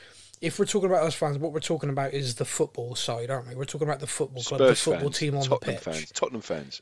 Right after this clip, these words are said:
Speaker 2: yeah.
Speaker 1: Yeah, um, and it kind of feels like, you know, White Hart Lane was our home. Um, our home was taken from us, and we've been given this new home,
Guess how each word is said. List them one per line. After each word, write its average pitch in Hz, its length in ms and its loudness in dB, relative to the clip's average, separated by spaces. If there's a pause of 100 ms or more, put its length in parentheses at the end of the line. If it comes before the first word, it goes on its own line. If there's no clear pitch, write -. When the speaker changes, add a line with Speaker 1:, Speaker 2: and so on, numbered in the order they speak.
(140)
Speaker 2:
yeah. 85 160 -8 (120)
Speaker 1:
Yeah, 127 340 -2 (120)
um, 175 500 4
and 175 120 -4
it 160 100 -6
kind 214 200 0
of 202 80 0
feels 180 340 4
like, 160 220 6
you 160 80 -6
know, 151 100 -2
White 170 280 6
Hart 160 160 4
Lane 151 240 0
was 135 120 -4
our 131 140 -4
home. 180 480 2 (440)
Um, 139 400 -2
our 131 140 -4
home 160 280 2
was 139 120 0
taken 160 380 -2
from 147 200 -2
us, 143 240 -4
and 135 120 -4
we've 135 120 -6
been 135 160 -6
given 139 340 -2
this 135 260 -6
new 151 340 -2
home, 143 460 0